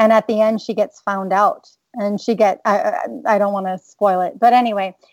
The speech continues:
it was just, like, it, it floored me. And the thing was, like, in the Taliban, um, in this group,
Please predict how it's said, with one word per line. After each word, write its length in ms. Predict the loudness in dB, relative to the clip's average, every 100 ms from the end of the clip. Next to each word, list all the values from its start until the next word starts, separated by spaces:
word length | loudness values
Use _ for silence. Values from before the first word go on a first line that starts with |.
| _
it 100 | 2
was 220 | 4 4 2
just, 200 | 0 2
like, 160 | 2
it, 80 | 0 -2
it 220 | -4 -6 -10
floored 380 | -8 -2 -2 -2
me. 140 | -8 -8
And 120 | -6
the 60 | -4
thing 240 | -2 0
was, 260 | 4 4 2
like, 200 | 0 -2
in 220 | -8 -4 -4
the 80 |
Taliban, 800 | -2 -2 2 2 2 0 0 -2 -8
um, 320 | -8 -8 -10 -6
in 160 | -4 -2
this 180 | -4
group, 500 | -4 0 2 2 _